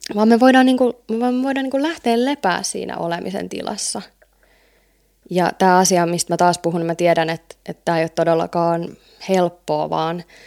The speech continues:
tässä ollaan tekemisissä, mm, mun mielestä jopa niinku ihmisyyden vaikeimpia asioiden kanssa. Mutta mä kehotan meitä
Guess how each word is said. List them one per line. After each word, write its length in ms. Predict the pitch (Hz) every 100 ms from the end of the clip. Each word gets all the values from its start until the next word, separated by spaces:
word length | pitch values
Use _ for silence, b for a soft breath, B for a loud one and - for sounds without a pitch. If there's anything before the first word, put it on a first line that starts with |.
| b -
tässä 280 | 175 - 170
ollaan 200 | 170 170
tekemisissä, 760 | 170 170 170 160 165 - 170 - b b b b b b b b _ _ -
mm, 360 | 175 165 170 160 B 160
mun 160 | 190
mielestä 360 | 180 175 175 -
jopa 180 | 180 196
niinku 200 | 196 196
ihmisyyden 760 | 214 208 202 208 202 202 196 202 - _ _ _ _ -
vaikeimpia 680 | 202 262 240 175 160 175 190
asioiden 640 | - 180 180 175 - 202
kanssa. 640 | - 185 196 190 - - 202 _ _ _ _ _ _ _ _ _
Mutta 580 | 190 196 190 - 196 190 -
mä 120 | 254
kehotan 380 | 277 254 214 202
meitä 420 | 196 190 190